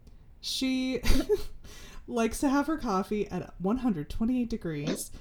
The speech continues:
She wants her, <laughs> her cup to be filled three quarters of the way, and it has to be pumpkin spice flavored. Uh, and, uh,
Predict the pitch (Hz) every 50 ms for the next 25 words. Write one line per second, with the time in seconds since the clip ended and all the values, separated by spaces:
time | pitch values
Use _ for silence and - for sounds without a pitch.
0 | - - - - 226 214 202 202 202 208 - - - - 220 - - - - 233
1 | 226 - - - 285 220 202 - - 320 302 226 214 - - 269 233 233 226 -
2 | 208 196 190 190 185 - - 196 196 247 254 - 294 233 220 240 233 - - 254
3 | 226 160 101 117 - 190 - - - - - - - 190 190 196 185 175 180 214
4 | 220 226 - - 220 214 214 208 - - 240 240 233 - 277 262 262 262 254 254
5 | - - - - 240 214 214 226 220 - - - 233 247 262 269 294 311 330 -
6 | - - - - - - - - 214 202 196 190 185 180 - - - - 220 208
7 | 202 202 202 202 180 208 196 185 185 180 180 175 175 170